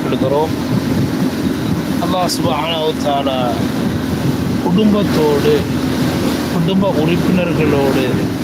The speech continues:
இது போன்ற இடங்களை இறை சிந்தனையோடு பார்வையிடக்கூடிய பாக்கியத்தை எனக்கும் உங்களுக்கும் வழங்கி அருள் புரிவானாக.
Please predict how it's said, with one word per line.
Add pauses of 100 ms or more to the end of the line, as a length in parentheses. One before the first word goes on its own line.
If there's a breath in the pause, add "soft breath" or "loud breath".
(640)
இது
போன்ற
இடங்களை
இறை
சிந்தனையோடு (1080)
பார்வையிடக்கூடிய
பாக்கியத்தை (1800)
எனக்கும்
உங்களுக்கும்
வழங்கி
அருள்
புரிவானாக.